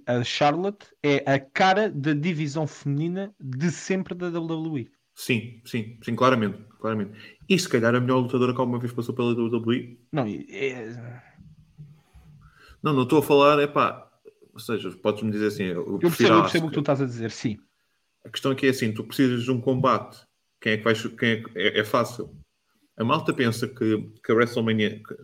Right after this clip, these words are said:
Speaker 2: que na WrestleMania trinta e cinco que a Charlotte foi lá colocada por cá e tal. O Vince gosta muito da Charlotte. Não, ela foi colocada para, para assegurar que aquilo era um combate decente.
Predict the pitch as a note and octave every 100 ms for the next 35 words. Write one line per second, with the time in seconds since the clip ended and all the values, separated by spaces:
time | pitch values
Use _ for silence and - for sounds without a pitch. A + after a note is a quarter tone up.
0 | - - G#2 G2 G2 G2+ G#2+ G#2+ G#2+ G#2
1 | G#2+ G#2+ G#2+ G#2+ G2+ - - - - -
2 | G#2+ G#2 G#2+ - G2+ _ _ _ _ _
3 | _ _ - A2+ A2 G#2+ A#2+ A2+ A2 A#2
4 | A2+ A#2 A2+ A2+ - A#2 A2 A2 A2+ A2
5 | A2+ C#3 C3+ B2+ A2+ A#2+ A#2+ A#2 A#2 A2+
6 | - - - A2 A#2 B2+ - A#2+ B2 A#2
7 | A2 G#2+ G#2+ G2+ - G#2+ G2+ - F2 -
8 | - G2 - G#2+ G#2 G#2+ - A2 A2 G#2+
9 | A2 - _ - A2+ G#2 G#2 A2+ G#2+ G#2+
10 | G#2+ A#2+ B2 A2+ A2 A2+ A2 A2 A2 A2
11 | - A2 F#2+